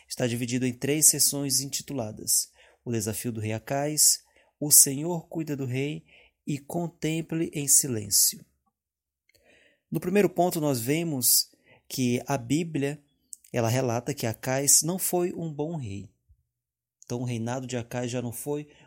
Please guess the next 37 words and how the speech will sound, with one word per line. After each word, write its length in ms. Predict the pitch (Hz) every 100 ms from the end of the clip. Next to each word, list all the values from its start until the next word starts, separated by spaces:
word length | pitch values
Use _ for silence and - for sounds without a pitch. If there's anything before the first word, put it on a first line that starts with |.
| _ -
um 200 | 139 131 _ -
excelente 840 | 143 139 - 127 120 135 147 -
reinado, 460 | 120 107 113 127 123
não 120 | 135
teve 380 | 135 147 139 123
boas 800 | 110 127 151 160 165 - - - _ _ -
atribuições. 1000 | 135 135 131 147 151 - 101 95 - - - _ - _
É, 400 | - 117 110 110 110
ele 200 | 143 151
não 100 | 160
fez 580 | - 143 160 170 - -
o 100 | 131
que 140 | -
era 140 | 127 117
reto 360 | 110 107 - -
aos 220 | 120 110
olhos 240 | 117 113 113
do 100 | 120
Senhor 380 | - 131 131
Deus, 360 | 123 117 123 131
assim 200 | 113 127
como 180 | - 127
a 40 |
gente 260 | 123 120 120
vê 160 | 120
lá 160 | 120 120
em 40 |
segunda 380 | 123 135 127 139
Reis, 500 | 147 147 117 - - _ _
capítulo 420 | 123 - 123 123
dezesseis. 680 | 117 135 135 - - - - _ - - - - _
O 80 | -
registro 400 | 156 160 180 139
bíblico, 540 | 113 139 143 127 117 -
ele 220 | 127 117
é 60 | 117
explicado 760 | - - 156 143 143 151 165